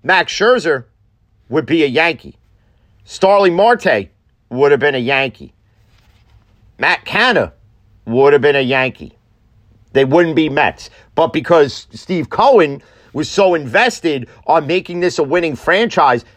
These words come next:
not just for him, but for the fan base. And that's something where I think Hal and Cashman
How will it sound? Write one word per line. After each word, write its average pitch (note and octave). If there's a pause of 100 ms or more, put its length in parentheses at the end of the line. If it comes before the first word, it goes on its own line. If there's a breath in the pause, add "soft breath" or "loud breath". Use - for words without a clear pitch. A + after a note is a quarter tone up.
(100)
not C4
just C4+
for C#3+
him, G3+ (320)
but G3+
for F#3
the C3
fan B3+
base. G#2 (540 soft breath)
And D#3
that's C4+
something A#3+
where G#3
I G3
think G3
Hal F#3+
and D3
Cashman E3